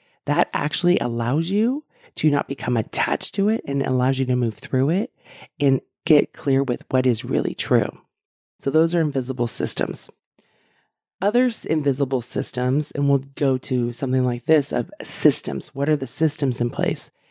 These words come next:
It can be, you know, how do you calendar, calendaring meetings?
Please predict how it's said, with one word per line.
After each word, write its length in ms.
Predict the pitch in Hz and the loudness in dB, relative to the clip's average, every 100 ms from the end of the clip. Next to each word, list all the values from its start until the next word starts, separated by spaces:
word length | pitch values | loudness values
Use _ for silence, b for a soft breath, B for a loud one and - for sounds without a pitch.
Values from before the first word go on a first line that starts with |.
| _ | _
It 140 | - 139 | -2 0
can 120 | 156 | 0
be, 300 | 135 127 123 | 0 0 -2
you 140 | 156 120 | -4 -6
know, 140 | 147 | -8
how 200 | - 147 | -4 0
do 60 | 143 | 2
you 120 | 143 | 0
calendar, 580 | - - 135 135 123 107 | -2 -2 0 2 0 -4
calendaring 720 | - 135 135 135 139 131 120 | -6 -2 0 2 0 0 0
meetings? 580 | 120 120 - - - | -2 -2 -4 -8 -14